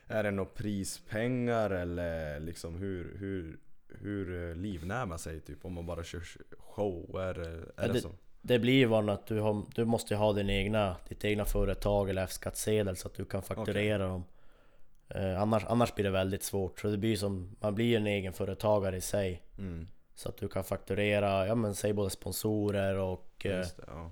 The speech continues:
Speaker 2: och, eh, kunder och liksom som hyr in dig till event. Så att det är väl, det är väl så det funkar egentligen. Det är väl vanlig, vanlig företagsverksamhet.
Speaker 1: Mm. Men, ehm,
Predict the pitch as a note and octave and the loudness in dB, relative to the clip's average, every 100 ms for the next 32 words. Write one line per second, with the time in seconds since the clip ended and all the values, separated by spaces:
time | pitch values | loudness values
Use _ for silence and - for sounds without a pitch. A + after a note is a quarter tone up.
0 | - G2+ G2+ - - F#2+ F#2+ F#2 F#2 F#2+ | -8 -6 -6 -8 -2 0 0 -2 -4 -8
1 | - - - G2+ F#2+ G#2 F#2 - F#2+ - | -10 -6 0 2 2 2 0 -4 -8 -6
2 | F2+ F#2 F#2 F#2+ G2 G2+ F2+ - - F#2+ | -6 -6 -4 0 0 0 -4 -8 -6 -2
3 | F2+ G#2+ - - - - - - - - | 0 0 0 -8 -20 -20 -20 -20 -20 -20
4 | - - - - - - G2+ - A#2 A#2 | -20 -20 -20 -20 -12 -6 -6 0 2 4
5 | G#2+ A#2 G#2 A2+ G#2 F2+ F#2+ F2+ - G#2 | 6 4 4 2 0 0 -4 -4 0 2
6 | F2+ F2+ F#2+ F#2 G2+ F#2+ F#2 F2+ F#2 G2 | 2 -2 -6 -4 -2 -2 -2 -2 -2 -2
7 | F2+ F#2 G#2 G2+ G2+ - G2+ F#2+ G2 - | -2 -2 0 2 2 0 0 0 -2 -2
8 | F#2+ F#2 G2 F#2 G2+ - - - - G#2 | -2 -2 -4 -2 -2 -4 -20 -20 -14 -10
9 | F2+ E2 D#2+ - - - G#2+ A2 A2+ A2 | -8 -8 -12 -16 -16 -4 2 4 6 4
10 | G#2+ G#2+ G#2+ G#2 G#2 G2+ G2 | 4 4 4 6 4 2 -2